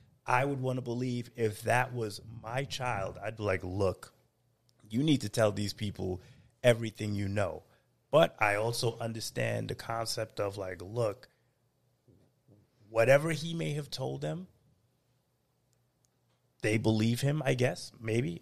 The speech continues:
I don't know. And they're like, "Look, we're, we're gonna, we're gonna, we're basically gonna practice silence here." You know what? Because that is in our best interest, 'cause this does not look good. And anything we say potentially puts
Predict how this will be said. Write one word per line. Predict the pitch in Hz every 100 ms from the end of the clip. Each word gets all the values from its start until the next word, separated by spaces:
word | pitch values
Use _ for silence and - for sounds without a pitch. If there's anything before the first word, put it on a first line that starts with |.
| -
I | 113
don't | 123 123
know. | 110 123 165 -
And | 113 104
they're | 107
like, | 113 107 104 104
"Look, | 123 -
we're, | 110 117 113
we're | 107 120
gonna, | 123 120 101 - -
we're | 107
gonna, | 113 117 107 - _ _ _ _
we're | 117
basically | 123 123 - 117
gonna | 110 104
practice | - 113 107 - 120
silence | - 123 156 151 101 -
here." | 104 92 92 95 _ _ _ -
You | 110
know | 101
what? | 104 104
Because | - 104 - 101 101 -
that | 107 107 110
is | 101
in | 98
our | 98
best | 98 98 98
interest, | - 98 - 95
'cause | - 85 -
this | 110 110
does | - 92 90
not | 90 95 104 104 117
look | 107 92
good. | - 95 90 - - -
And | 92 92 -
anything | 123 165 165 151 147
we | 131 123
say | - 135 123 113 107 - _ _
potentially | - - 120 113 - 110 107 104 107 - - _ _ _
puts | - 113 - -